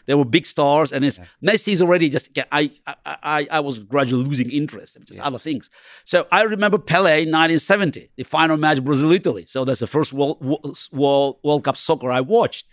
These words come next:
Speaker 2: Yeah.
Speaker 1: So that's the, and, uh, and actually, my answer when I just, when I just, you know, I, I, because I, I was asked this question as well. So I say that it's just, while it's impossible to make a choice, I would still probably go with Maradona for a simple reason.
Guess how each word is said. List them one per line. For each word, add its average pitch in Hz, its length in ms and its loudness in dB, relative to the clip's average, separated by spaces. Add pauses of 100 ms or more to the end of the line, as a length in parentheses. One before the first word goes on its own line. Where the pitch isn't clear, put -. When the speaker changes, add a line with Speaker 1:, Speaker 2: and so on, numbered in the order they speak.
(220)
Speaker 2:
Yeah. 101 80 -14
Speaker 1:
So 160 140 2
that's 180 240 2
the, 190 160 2 (500)
and, 170 240 4
uh, 175 140 4 (580)
and 202 120 4
actually, 226 260 0
my 170 240 4
answer 233 420 2
when 180 160 4
I 175 40 2
just, 156 240 -4
when 156 140 0
I 156 80 4
just, 139 240 -4
you 143 80 -6
know, 143 240 -2
I, 135 220 0
I, 139 120 -12
because 147 220 -2
I, 170 160 2 (140)
I 165 100 2
was 160 160 0
asked 139 220 -2
this 113 100 -8
question 117 320 -12
as 117 100 -12
well. 185 340 -2 (260)
So 170 240 -4 (200)
I 202 140 4
say 202 200 2
that 180 120 2
it's 160 180 0
just, - 220 -6
while 151 280 4
it's 151 140 0
impossible 185 500 -2
to 170 40 -2
make 156 200 0
a - 20 -16
choice, 180 400 -6 (260)
I 190 120 4
would 214 120 2
still 262 240 -4
probably 220 220 -2
go 196 120 2
with 175 140 2
Maradona 156 460 0
for 143 80 -8
a - 20 -6
simple 139 320 -4
reason. 123 260 0